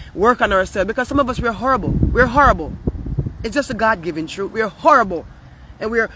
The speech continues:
we're, we're, we're say we're Christian now, you're in church, but you're horrible. Let's talk about it. You're horrible.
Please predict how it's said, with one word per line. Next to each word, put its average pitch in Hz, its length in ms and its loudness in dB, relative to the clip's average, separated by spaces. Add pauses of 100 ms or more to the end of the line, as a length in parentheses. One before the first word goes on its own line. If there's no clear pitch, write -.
(120)
we're, 190 120 2
we're, 185 140 -2 (140)
we're 190 100 0
say 277 180 0
we're 262 120 -2
Christian 277 400 -4
now, 214 60 0
you're 202 220 0
in 214 120 0
church, 233 260 -6
but 208 140 -8
you're 294 120 6
horrible. 247 600 4 (520)
Let's 277 160 -2
talk 262 260 -2
about 190 280 0
it. 240 40 0
You're 285 120 6
horrible. 196 580 2